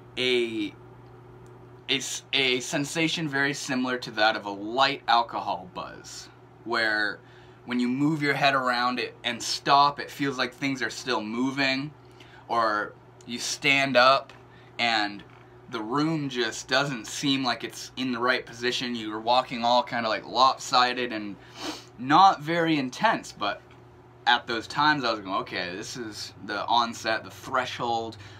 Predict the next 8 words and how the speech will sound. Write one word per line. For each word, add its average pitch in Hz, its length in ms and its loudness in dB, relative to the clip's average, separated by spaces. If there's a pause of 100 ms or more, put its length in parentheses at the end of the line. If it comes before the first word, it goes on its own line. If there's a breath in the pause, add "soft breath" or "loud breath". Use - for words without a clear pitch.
(120)
of 101 80 -14
the 98 80 -12
ketamine 127 480 -2
experience." 95 840 -8 (360 loud breath)
Um, 87 560 -10 (960 loud breath)
and 113 80 -2
I 113 60 -2
slowly 143 840 -2